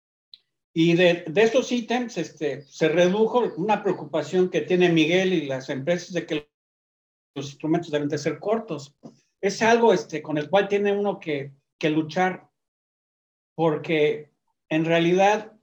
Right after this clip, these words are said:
uno necesita tener, pues, una gran cantidad de ítems, porque sabe que muchos de ellos,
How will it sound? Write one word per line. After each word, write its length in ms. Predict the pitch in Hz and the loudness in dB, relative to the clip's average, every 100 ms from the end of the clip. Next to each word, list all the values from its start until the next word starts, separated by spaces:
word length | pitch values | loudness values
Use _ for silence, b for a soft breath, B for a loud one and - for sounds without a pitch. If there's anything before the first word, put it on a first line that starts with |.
| _ _ _ _ | _ _ _ _
uno 280 | - 220 226 | -4 0 2
necesita 760 | 214 185 180 - 233 226 208 - | 2 0 -2 -6 -6 0 -2 0
tener, 580 | 170 170 190 196 185 - | -2 2 2 2 -2 -12
pues, 360 | 151 139 - - | -12 -14 -20 -8
una 280 | 214 254 208 | -2 0 2
gran 400 | 208 214 214 - | 2 2 -2 -4
cantidad 500 | 165 143 165 175 160 | -4 -4 -2 -2 -2
de 120 | 147 | -6
ítems, 500 | 131 180 262 - _ _ _ _ _ - | -8 -10 -12 -14 _ _ _ _ _ -10
porque 240 | 147 180 | -6 -4
sabe 340 | 175 220 226 | 0 4 4
que 100 | 220 | 4
muchos 440 | 202 226 226 202 175 | 2 0 0 -4 0
de 80 | 196 | -2
ellos, 360 | 190 196 - | -2 -4 -6